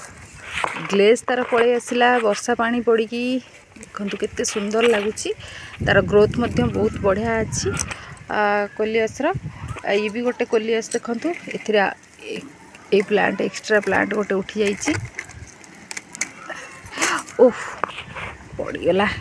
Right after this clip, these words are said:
ଖାଲି ପଡ଼ିଲାନି ବନ୍ଧୁମାନେ, ଇଏ ନଷ୍ଟ ବି ହେଇଗଲା। ଦେଖନ୍ତୁ, ମୁଁ, ଆ, ବର୍ତ୍ତମାନ ହିଁ ଏ ପ୍ଲାଣ୍ଟଟାକୁ ନଷ୍ଟ କରିଦେଲି। ଆଚ୍ଛା, ଠିକ୍ ଅଛି, ତାକୁ କଟିଂସ୍ ମୁଁ ଲଗେଇ ନେବି,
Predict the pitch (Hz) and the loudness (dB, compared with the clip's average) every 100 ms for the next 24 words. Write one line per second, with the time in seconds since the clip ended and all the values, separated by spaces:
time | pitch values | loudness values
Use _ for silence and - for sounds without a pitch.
0 | - - - - - - - 233 233 254 | -10 -12 -16 -10 -8 -8 -2 2 4 6
1 | 233 226 247 269 269 254 220 208 196 185 | 6 6 6 6 8 6 2 0 -2 -2
2 | 180 180 - - - - 214 220 220 226 | -6 -8 -12 -12 -10 2 8 10 10 8
3 | 208 - - 196 - - 294 277 247 202 | 4 -6 0 2 2 6 8 10 8 6
4 | 170 165 180 - - - - - - - | 4 0 -4 -10 -20 -18 -16 -14 -16 -16
5 | - - - - - 170 - 196 190 - | -14 -12 -10 -10 -2 -2 0 -2 -4 -6
6 | - - - - - - - - - - | -6 -6 -8 -10 -12 -10 -10 -10 -12 -10
7 | - 156 208 220 226 233 247 277 302 311 | -6 -2 0 2 4 6 8 10 10 8
8 | 302 - - - - - - 208 226 208 | 0 -14 -18 -16 -16 -4 2 6 6 6
9 | 202 190 - 240 254 269 254 220 190 190 | 6 4 4 6 8 6 6 4 2 2
10 | 185 208 160 - 180 156 - - 180 - | -2 -2 -4 -2 -4 -4 -6 -8 -10 -14
11 | - - - - - 240 - 240 220 202 | -18 -18 -18 -10 -2 -2 0 2 4 4
12 | - 302 214 226 208 196 - 220 220 - | 2 2 2 2 2 2 4 0 0 -2
13 | 220 214 180 196 220 208 190 | 2 4 4 2 0 0 0